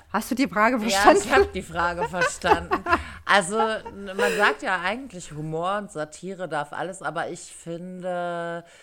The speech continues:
Speaker 2: ähm, zum Beispiel,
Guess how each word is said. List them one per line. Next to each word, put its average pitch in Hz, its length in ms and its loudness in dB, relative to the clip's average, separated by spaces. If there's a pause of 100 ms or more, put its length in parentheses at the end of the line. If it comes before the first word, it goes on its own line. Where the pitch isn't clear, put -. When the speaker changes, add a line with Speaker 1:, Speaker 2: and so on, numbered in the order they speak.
(340)
Speaker 2:
ähm, 151 920 -4
zum - 180 -12
Beispiel, 147 680 -4